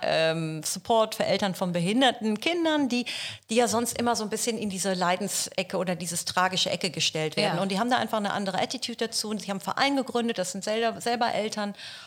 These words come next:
Speaker 1: Und ich glaube, die sind so, also die würde ich, oder die unterstütze ich. <laughs> Aber wenn ich das jetzt hier auch nochmal als Proklamation heraus, äh, picken darf, dann würde ich die jetzt,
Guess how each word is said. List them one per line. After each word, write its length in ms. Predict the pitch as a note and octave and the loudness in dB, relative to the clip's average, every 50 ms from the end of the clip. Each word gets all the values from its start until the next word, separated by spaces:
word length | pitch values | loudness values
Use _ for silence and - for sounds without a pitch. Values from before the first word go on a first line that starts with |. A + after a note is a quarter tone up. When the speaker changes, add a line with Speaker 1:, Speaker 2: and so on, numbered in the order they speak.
| - _ | -18 _
Speaker 1:
Und 140 | - - F3+ | -8 -6 -4
ich 140 | E3+ - - | -4 -2 0
glaube, 280 | G3 G3 F#3+ F#3 G3+ | 0 0 2 0 -2
die 180 | F3+ F3 F3+ F#3+ | -4 -6 -6 -4
sind 280 | F#3 F3+ F3+ F#3+ F3+ | -4 -4 -4 -4 -4
so, 400 | - - - E3+ E3+ E3 E3 D#3 - - | -4 -4 -4 -4 -6 -6 -6 -6 -6 -6
also 160 | - D#3+ F3 | -6 -6 -6
die 260 | E3+ G3 A#3 B3+ A3 | -6 -4 -6 -4 -4
würde 160 | G3 G3 G3 - | -4 -6 -6 -6
ich, 360 | - F#3 - - - - - | -8 -6 -4 -4 -4 -4 -4
oder 200 | F#3+ F3 F#3 F3 | -4 -2 -2 -4
die 160 | - F#3 F3 | -4 -6 -12
unterstütze 480 | D#3+ - F#3+ F3 - A#3 - - - - | -10 -10 -10 -8 -8 -8 -4 -4 -4 -2
ich. 260 | - - - - - - - - - | 0 0 0 2 0 0 -4 -6 -8
<laughs> 220 | - - - - | -10 -8 0 4
Aber 220 | - G#3 F#3 G3+ F3+ - - - - - - - | 4 6 6 6 2 2 -2 -4 -4 -6 -2 2
wenn 120 | A3 G#3+ | 2 4
ich 120 | A3+ A3 - | 2 2 0
das 160 | A3 - - | -2 -2 0
jetzt 160 | G#3+ G3 - | -2 -2 -2
hier 180 | - G3+ F#3+ - | -2 -2 0 0
auch 80 | F#3 | 0
nochmal 320 | E3+ F#3 F3+ F3 E3+ E3+ - | -2 -2 0 0 0 0 0
als 140 | F3 - | -2 -4
Proklamation 840 | - - A#3 G#3+ - G#3+ F3+ E3 D#3 D#3 - - D4 D4+ D#4 D4+ D4+ D4+ - - - - - - | -6 -4 -4 -2 -2 -2 0 0 0 -2 0 0 2 4 4 4 2 -2 -8 -14 -16 -18 -20 -12
heraus, 600 | - - A3+ G#3+ G#3+ G#3+ G#3+ G#3+ G#3+ A3 - - - - - _ _ _ - | -4 -2 0 2 4 4 4 4 4 2 -2 -2 -4 -8 -20 _ _ _ 0
äh, 300 | - G3 G#3 G3+ G3+ G3+ | 4 6 6 6 6 4
picken 720 | G3+ - - - B3+ A#3+ - - G#3 G#3+ G#3 G#3 G#3 G3 F#3+ - | 2 -2 -2 -2 -2 0 0 -2 -2 0 2 2 0 -2 -4 -8
darf, 600 | - E3+ D#3+ G3 F#3+ F#3+ G3 G3+ G3+ - - - - - | -8 -2 2 2 4 4 4 2 0 -2 -4 -8 -6 0
dann 240 | - F3+ F#3 G3+ F#3 | 2 2 2 2 0
würde 160 | G3 G3 - | -2 -4 -4
ich 220 | - F3 - - - | -4 -6 -6 -6 -8
die 120 | F3+ E3+ | -8 -4
jetzt, 360 | F3 F3+ F3 F3+ - - - | -2 -2 -2 -2 -4 -8 -8